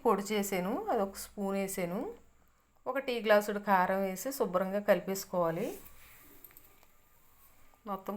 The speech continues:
కలిసేలాగా కలిపేసుకోవాలి. కలిపేసి పక్కన పెట్టి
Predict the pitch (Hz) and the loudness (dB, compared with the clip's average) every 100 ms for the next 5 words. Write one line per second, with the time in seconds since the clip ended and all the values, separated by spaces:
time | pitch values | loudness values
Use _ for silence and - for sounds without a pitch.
0 | 208 190 190 196 196 202 208 180 180 180 | 2 2 2 2 2 2 0 0 -2 -6
1 | - 165 160 165 233 - - _ - _ | -6 -6 -4 -6 -8 -12 -20 _ -20 _
2 | _ _ _ _ _ _ - 202 202 220 | _ _ _ _ _ _ -12 -12 -8 -10
3 | 220 226 - 208 196 196 - 269 | 0 0 0 -4 -4 -6 -4 -2